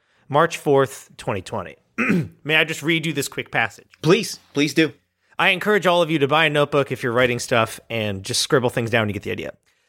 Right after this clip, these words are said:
Speaker 1: It is believed by most in fantasy that the songs, squawks, and honks of birds in fantasy, or at least some regions T B D,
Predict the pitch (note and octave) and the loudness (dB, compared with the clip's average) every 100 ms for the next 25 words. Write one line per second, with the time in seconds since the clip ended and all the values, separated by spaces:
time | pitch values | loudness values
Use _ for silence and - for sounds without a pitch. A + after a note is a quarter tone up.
0 | _ _ _ F#3 G3+ C#3 E3+ C4 A#3+ E3 | _ _ _ 0 2 2 2 0 0 0
1 | F#3 F3+ F3 - D3 D3+ C#3 A#2 - G2+ | 2 2 2 -2 -2 2 2 0 -4 -6
2 | G2 C3+ C3+ - F3+ F#3+ A3 - - - | -6 -8 -6 2 4 4 2 -6 -10 0
3 | F3 E3 E3 - C3+ - D3 G#2+ G2+ - | 2 2 0 -6 -6 2 2 2 -4 -6
4 | - A2+ A2 F3 B2 G#2+ - G#2+ - C#4 | -6 -4 2 2 2 0 -6 -2 2 2
5 | F#3 - G2+ F#2+ D3 D#3+ D3+ E3+ - F3 | 0 -6 -6 -2 2 4 4 0 4 4
6 | D3+ C#3+ A#2+ B2 A#2+ - D3 A#2 G2+ A3 | 4 2 2 -2 -4 -2 -2 0 -2 0
7 | G3 C3 B2 | 2 2 -2